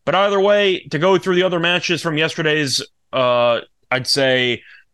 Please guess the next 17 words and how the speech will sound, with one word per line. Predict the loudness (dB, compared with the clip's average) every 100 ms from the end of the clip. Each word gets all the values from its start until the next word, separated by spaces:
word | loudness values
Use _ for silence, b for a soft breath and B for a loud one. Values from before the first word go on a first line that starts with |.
| _ _ _ _ _ _ _ _ _ _ -2
it | 2
was | 2
pretty | 2 0 0
similar | 0 0 2 2 2 0 -6 _ _ _ -2
for | 0 2
both | 2 2 2
tournaments | -2 -2 0 0 0 -2
because | -2 0 2
you | 2
had | 2
one | 2 2 0
straight | -2 -2 -2
set | -2 -2 0
win | -2 0 -2
and | -2 0
you | -2
had | 0 0 0 0